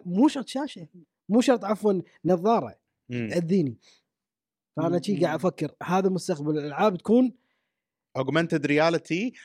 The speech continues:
Speaker 2: بالرياليتي.
Speaker 1: إي.
Speaker 2: إذا بنختصرها، إن augmented reality بالرياليتي.
Speaker 1: وكل
Speaker 2: وهذا شيء
Speaker 1: شيء
Speaker 2: مكلف.
Speaker 1: مكلف، ب-،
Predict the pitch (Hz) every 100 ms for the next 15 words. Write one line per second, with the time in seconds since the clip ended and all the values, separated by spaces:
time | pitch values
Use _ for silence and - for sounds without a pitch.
0 | - 131 180 185 139 110 90 - 80 _
1 | _ _ _ _ _ _ _ _ _ _
2 | _ 214 147 131 127 - 131 - 185 151
3 | 139 214 254 - 127 123 139 160 190 170
4 | 160 185 190 185 170 165 165 131 110 98
5 | 87 _ _ _ _ - 180 165 262 202
6 | 202 240 214 135 - _ _ - 196 240
7 | 269 - 151 156 127